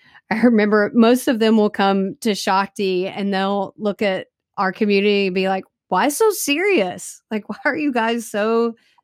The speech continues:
serious? You know, this idea that we've gotta get it right or perfect or, you know, and what even does that mean?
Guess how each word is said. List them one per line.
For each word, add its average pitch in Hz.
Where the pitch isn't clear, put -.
serious? 233
You 190
know, 180
this 185
idea 202
that 190
we've 180
gotta 190
get 175
it 175
right 180
or 175
perfect 180
or, 170
you 190
know, 180
and 180
what 190
even 185
does 175
that 170
mean? 170